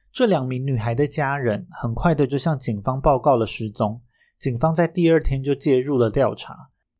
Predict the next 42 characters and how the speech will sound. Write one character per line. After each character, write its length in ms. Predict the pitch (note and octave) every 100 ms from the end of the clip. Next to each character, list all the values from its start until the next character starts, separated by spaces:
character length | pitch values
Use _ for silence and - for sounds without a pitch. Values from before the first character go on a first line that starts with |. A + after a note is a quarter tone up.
| _
但 180 | A3 G3+
是 200 | - G#3+
呢， 180 | F#3+
因 140 | F3+ F3+
为 100 | G3
当 260 | F#3+ F3+
时 200 | F3+ C3+
还 120 | B2 D3
有 120 | D3
其 180 | - B2
他 160 | A#2+ C3+
的 80 | C3
少 300 | - C#3+ A2+
女 220 | F#2+ A2
是 180 | - E3
因 300 | F#3+ D#3+ E3+
为 220 | F#3 E3
参 300 | - E3 E3
加 180 | F3 E3
了 120 | D#3+
举 280 | - - A2
办 220 | C3+ D#3
一 20 |
些 160 | D3 D3+
夏 240 | - E3+
日 220 | D3+ D#3
活 260 | C#3+ - A2+
动 160 | C3+ C#3
的 80 |
公 300 | A#2 A#2 A2+
司 360 | A#2+ - A2+ A2+ _ _ -
而 120 | C3
好 160 | B2+
几 160 | C#3+ C3+
天 220 | A#2 C#3
都 80 | C#3+
不 180 | C#3 E3
回 160 | - A#2
家 160 | B2+
的 80 | A#2+
案 280 | C3+ A#2+ A2
例， 260 | A#2 G#2+